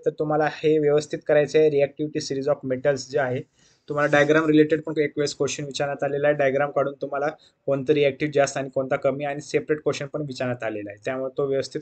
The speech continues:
करायचा आहे. chemical properties of non metals मध्ये जर बघितलं,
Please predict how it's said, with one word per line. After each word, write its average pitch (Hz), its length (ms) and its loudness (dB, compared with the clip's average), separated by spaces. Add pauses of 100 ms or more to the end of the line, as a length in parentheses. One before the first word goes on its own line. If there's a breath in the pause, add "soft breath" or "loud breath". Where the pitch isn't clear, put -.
करायचा 143 280 0
आहे. 143 160 -6 (1500)
chemical 151 460 0
properties 160 360 0
of 151 200 -6
non 147 240 0
metals 156 300 -2
मध्ये 151 200 -4
जर 156 100 0
बघितलं, 151 500 -2